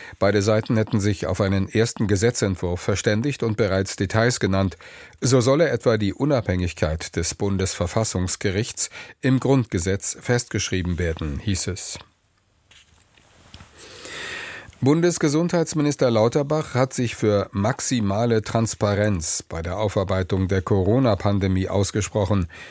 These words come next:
Er habe veranlasst, dass die vom Online-Magazin Multipolar veröffentlichten Protokolle des Robert-Koch-Instituts aus dieser Zeit nachträglich so weit wie möglich entschwärzt werden, sagte Lauterbach im Deutschlandfunk.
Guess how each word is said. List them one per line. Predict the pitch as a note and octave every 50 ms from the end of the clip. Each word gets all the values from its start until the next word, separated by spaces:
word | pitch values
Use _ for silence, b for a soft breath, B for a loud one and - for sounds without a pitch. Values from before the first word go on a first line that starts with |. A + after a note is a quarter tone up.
| B B B B B B
Er | - B2 B2+
habe | D3 F3 F3+
veranlasst, | - - D3+ C3 C3+ C3+ C3 C#3+ E3 E3+ - -
dass | - C#3+ C3 -
die | - D3 C#3+ C3+
vom | - - B2 A#2 G#2+ -
Online-Magazin | A#2+ B2+ C#3+ C3+ B2 A#2 A2+ A2 G#2+ G#2 G#2 G#2 G2+ - - - A2 G2+ F#2+
Multipolar | F#2+ G#2 B2+ C3+ - - A#2+ - - - A2 G#2 G2+ G2+ A2+ C3 C3+
veröffentlichten | - - G#2+ G2 A2+ G#2+ - A#2 G#2 G2 G#2+ G#2 - - - G2+
Protokolle | G2 - G#2 F#2 - F#2+ - - B2 C#3 D3 C3+ G#2
des | F2 F#2 F2+ - -
Robert-Koch-Instituts | G#2 F#2 F#2+ F2+ - - - C#3 C#3+ - - F#2+ F#2+ F#2 - - - F#2 E2 - G#2 A#2 D3 - - - B B B B B
aus | - A2+ A2 G2+ -
dieser | A#2+ A2+ G2+ G#2 A2 G#2+
Zeit | - - A#2 A#2+ C#3+ D3+ - - B B B B
nachträglich | - A2+ A#2 A#2+ A#2+ - - - A#2+ A2+ A#2 - - A#2+ A2+ -
so | - - A#2+ G#2
weit | G#2 G#2 G#2+ G#2 -
wie | A2
möglich | G2+ G2+ G2+ G2 - A2+ A2 - - -
entschwärzt | - A2+ A2 - - - - G2 G#2 A#2 B2 - - - - -
werden, | G2 G#2 G2 F#2+ G2 F#2+ F2 E2 B B B B B B B
sagte | - G#2+ G2 G2+ F#2 - G#2
Lauterbach | F#2 F#2+ F#2+ F#2+ F2+ F#2+ F2 E2+ E2+ E2+ -
im | G2+ F#2 F#2
Deutschlandfunk. | F2+ F2+ G2 - - G#2 F2+ F2+ F2 - G2+ F2 D#2+ -